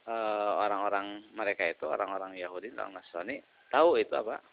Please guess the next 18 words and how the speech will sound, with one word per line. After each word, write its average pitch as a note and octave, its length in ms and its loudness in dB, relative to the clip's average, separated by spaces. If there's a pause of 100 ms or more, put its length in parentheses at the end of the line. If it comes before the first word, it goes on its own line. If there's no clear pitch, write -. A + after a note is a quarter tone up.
(1400)
Syirik B2 400 4 (240)
asghar G2+ 480 2
itu - 160 -12
kan. - 160 -16 (1500)
Eh, F#2+ 480 2 (800)
jadi G2+ 160 2
maksudnya A2 400 -2
mereka, C#3+ 480 8 (960)
eh, G#2 880 4 (1040)
tahu C#3 240 10
kesalahan A#2 560 6
orang G#2+ 320 6
lain G#2+ 240 2
tapi A#2+ 320 -2
tidak, G#2 400 0 (880)
apa, A2+ 400 -8 (160)
meraba G2+ 320 0
kesalahan G2 560 -2